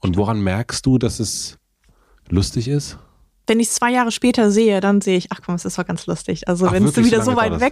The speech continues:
Speaker 2: weg ist, und
Speaker 1: Ja.
Speaker 2: das ist so wie manchmal wie so mit Fotos. Ich hasse Fotos von mir. Aber wenn ich's drei Jahre später sehe, denke ich, ach, das war gar nicht so schlecht, wie ich immer gedacht habe. Ich brauche so einen zeitlichen Abstand zu meinen Arbeiten auch. Mhm.
Speaker 1: Und dann erkennst du erst, ob es gut ist oder
Speaker 2: Mhm.
Speaker 1: nicht. Und dann gibt es ja Menschen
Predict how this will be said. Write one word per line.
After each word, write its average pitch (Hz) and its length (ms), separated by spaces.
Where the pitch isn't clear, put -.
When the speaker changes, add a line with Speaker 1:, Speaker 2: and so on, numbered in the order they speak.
Speaker 2:
weg - 20
ist, - 160
und 208 80
Speaker 1:
Ja. - 60
Speaker 2:
das - 80
ist 285 100
so 285 120
wie 285 80
manchmal 302 320
wie 294 120
so 262 120
mit 262 160
Fotos. 269 520
Ich - 200
hasse 247 240
Fotos 208 560
von 202 160
mir. 196 400
Aber 233 220
wenn 240 100
ich's 269 160
drei 226 220
Jahre 269 240
später 247 420
sehe, 254 280
denke 226 220
ich, 202 120
ach, - 100
das 156 140
war - 100
gar - 100
nicht 143 100
so 165 100
schlecht, 151 320
wie - 40
ich 156 100
immer 170 160
gedacht 170 380
habe. 170 140
Ich 175 100
brauche 240 160
so 220 80
einen 214 60
zeitlichen - 440
Abstand 190 340
zu 202 120
meinen 190 180
Arbeiten 185 600
auch. 180 320
Mhm. 180 280
Speaker 1:
Und 87 100
dann 110 120
erkennst 110 400
du 107 40
erst, 95 200
ob 90 120
es 78 100
gut 87 220
ist 87 100
oder 87 140
Speaker 2:
Mhm. 202 120
Speaker 1:
nicht. 254 220
Und 95 80
dann 101 140
gibt 143 120
es 143 140
ja 123 80
Menschen 139 600